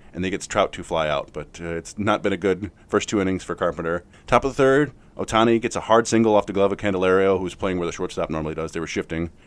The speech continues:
And then Andrelton Simmons hits another ground into double play, so <laughs> he's been the source of four of the early outs. But then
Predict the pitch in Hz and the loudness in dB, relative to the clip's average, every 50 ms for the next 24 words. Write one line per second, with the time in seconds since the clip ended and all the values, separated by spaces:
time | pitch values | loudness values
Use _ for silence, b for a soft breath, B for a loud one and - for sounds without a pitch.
0 | b b - 95 101 101 98 101 104 101 - 107 104 117 110 98 - - 135 131 | b b -2 0 2 4 4 2 2 0 -2 -2 -2 -2 -4 -2 -2 0 0 0
1 | 113 - - - 135 135 131 135 120 131 127 123 123 120 120 113 120 120 107 101 | 0 -2 -4 -2 0 0 0 2 2 2 4 4 2 2 0 2 2 2 2 2
2 | - 135 120 98 87 85 - 92 87 87 87 85 - - - _ _ - 87 - | 2 2 4 4 2 2 0 0 0 0 0 -4 -8 -18 -20 _ _ -8 -8 -8
3 | - - 117 104 - - 120 117 110 101 - B B B B - 117 - 131 113 | -2 -2 -2 -2 2 4 4 4 4 4 0 B B B B -6 0 2 2 2
4 | 104 113 - - - 123 123 113 104 104 - - 92 92 85 95 92 92 90 - | 2 0 -2 0 4 6 8 8 8 6 4 0 -2 -2 0 0 -2 -2 -2 -6
5 | b b b b - 107 104 98 98 95 95 87 90 - - - - - b b | b b b b 0 2 2 4 4 4 4 4 2 0 -2 -14 -18 -20 b b
6 | b b 101 95 123 127 120 123 113 - | b b -4 2 4 4 4 4 4 0